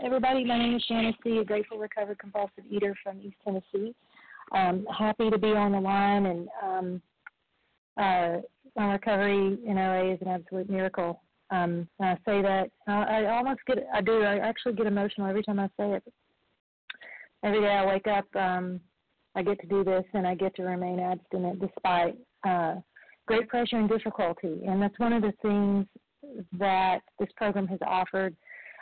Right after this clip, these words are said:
uh, through, um, these twelve steps and, uh, that connection to that power greater than me that's able to do for me what I can, absolutely cannot do for myself, and that is stay abstinent. I can't do that of my own unaided will. Absolutely cannot.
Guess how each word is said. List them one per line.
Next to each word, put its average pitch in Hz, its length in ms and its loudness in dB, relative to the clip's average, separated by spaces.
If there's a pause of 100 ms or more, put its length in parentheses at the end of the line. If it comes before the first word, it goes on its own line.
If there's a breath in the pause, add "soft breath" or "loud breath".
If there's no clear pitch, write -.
uh, 185 220 2
through, 196 460 2
um, 170 420 -4 (100)
these 196 120 0 (100)
twelve 202 280 0
steps 190 400 0 (200)
and, 180 440 -2 (840)
uh, 175 360 -2
that 202 160 -4
connection 196 440 0
to 196 100 -6
that 185 200 -2
power 190 260 0
greater 190 320 2
than 175 160 0
me 175 180 0
that's 175 180 -2
able 185 260 2
to 185 80 0
do 185 260 0
for 185 100 -4
me 180 180 -2
what 170 160 0
I 170 100 -2
can, 196 220 -6
absolutely 180 640 -2
cannot 180 300 -2
do 190 180 0
for - 80 -16
myself, - 380 -4
and 175 60 -12
that 180 180 0
is 175 160 -4
stay 185 180 0
abstinent. 180 520 -2 (360)
I 190 80 -6
can't 190 260 -2
do 185 160 2
that 180 240 0 (260)
of 185 80 -6
my 190 220 -2 (100)
own 170 140 0
unaided 175 420 -2
will. - 240 -2
Absolutely 185 480 -4
cannot. - 360 -8